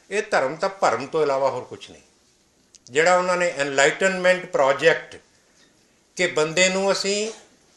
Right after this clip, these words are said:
ਗਿਆਨ ਦੇ ਤੌਰ ਤੇ ਜਾਗਰਿਤ ਕਰਨਾ ਹੈ, ਉਹ ਪ੍ਰੋਜੈਕਟ ਦੇ ਵਿੱਚ ਉਹਨਾਂ ਨੇ ਕਿਹਾ ਸੀ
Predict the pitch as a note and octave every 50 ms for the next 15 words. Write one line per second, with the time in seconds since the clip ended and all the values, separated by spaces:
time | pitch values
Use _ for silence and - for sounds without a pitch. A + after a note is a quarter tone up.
0 | _ - A2 C3+ C#3+ D3+ F3+ F#3 F#3+ F#3+ F#3 G3 G3 G3 - F3 E3 E3+ F3+ E3+
1 | - G#3 G3+ - - - C3+ B2 B2 - - G3+ A3+ A3 G3+ - F#3+ E3 E3 F3+
2 | G3+ G#3 G3+ G#3 G#3 G3+ G3 F3+ F#3 F3 F3+ F#3+ G3 - - G3+ G3+ G#3 G#3 G#3
3 | G#3 A3 G#3+ G#3+ G#3+ G#3+ G3+ G3 - - E3+ F#3 A3 G3 - E3 D#3+ F#3